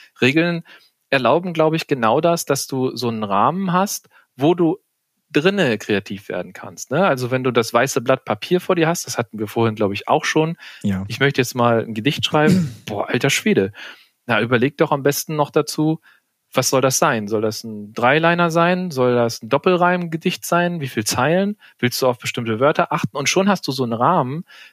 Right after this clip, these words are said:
Speaker 1: der das viel einfacher macht, sich darauf kreativ einzulassen,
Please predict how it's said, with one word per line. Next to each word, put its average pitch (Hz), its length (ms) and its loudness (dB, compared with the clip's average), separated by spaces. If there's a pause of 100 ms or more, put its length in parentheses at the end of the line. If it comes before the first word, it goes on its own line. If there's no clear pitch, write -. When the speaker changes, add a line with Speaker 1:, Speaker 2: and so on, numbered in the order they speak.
Speaker 1:
der 123 60 2
das 123 120 2
viel - 260 -2
einfacher 156 540 0
macht, 107 520 -2 (880)
sich 127 380 -2 (300)
darauf 156 520 0
kreativ 113 720 -2
einzulassen, 113 800 -4